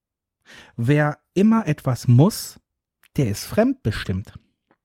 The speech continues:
Er ist kein eigener Herr, keine eigene Herrin, sondern eher ein Opfer, ein Sklave. Natürlich gibt es Dinge, die uns keinen Spaß machen.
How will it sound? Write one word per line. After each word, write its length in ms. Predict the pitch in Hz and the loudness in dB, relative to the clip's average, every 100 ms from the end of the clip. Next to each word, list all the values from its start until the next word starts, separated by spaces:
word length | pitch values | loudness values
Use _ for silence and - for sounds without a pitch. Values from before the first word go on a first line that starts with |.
| _ _ _ _ _ _ _ _ _ _ _ _ _ _ _ | _ _ _ _ _ _ _ _ _ _ _ _ _ _ _
Er 140 | - 147 | -6 -6
ist 140 | - | -4
kein 180 | - 165 | -2 -2
eigener 340 | 139 160 160 | -2 -2 0
Herr, 320 | 139 160 202 | 0 2 0
keine 320 | - - 139 120 | 0 -2 -2 -2
eigene 240 | 143 143 | -2 2
Herrin, 480 | 127 170 185 185 208 _ _ _ _ _ _ _ _ _ | 4 4 4 2 0 _ _ _ _ _ _ _ _ _
sondern 320 | - 139 139 | -4 -2 -2
eher 260 | - 135 139 | -2 -4 -2
ein 160 | 143 - | -4 -4
Opfer, 420 | 175 - 107 92 - _ _ _ _ _ _ _ _ _ | -6 -4 -4 -4 -10 _ _ _ _ _ _ _ _ _
ein 160 | 117 120 | -6 -6
Sklave. 880 | - - - 170 185 131 92 90 - _ _ _ _ _ _ _ _ _ _ _ _ _ _ _ _ - - - _ _ _ _ _ _ _ _ _ | -8 -6 -4 -4 -4 -4 -4 -8 -12 _ _ _ _ _ _ _ _ _ _ _ _ _ _ _ _ -20 -20 -20 _ _ _ _ _ _ _ _ _
Natürlich 420 | 151 - 214 208 | -2 2 2 2
gibt 180 | - - | -2 -2
es 120 | 143 | -4
Dinge, 420 | 120 139 156 151 - _ _ _ _ _ - | 2 6 6 4 0 _ _ _ _ _ -2
die 80 | 135 | 0
uns 160 | 123 | 2
keinen 240 | - 117 113 | -2 -2 -2
Spaß 460 | - - 98 - | -4 -8 -8 -10
machen. 280 | 90 - - | -16 -18 -20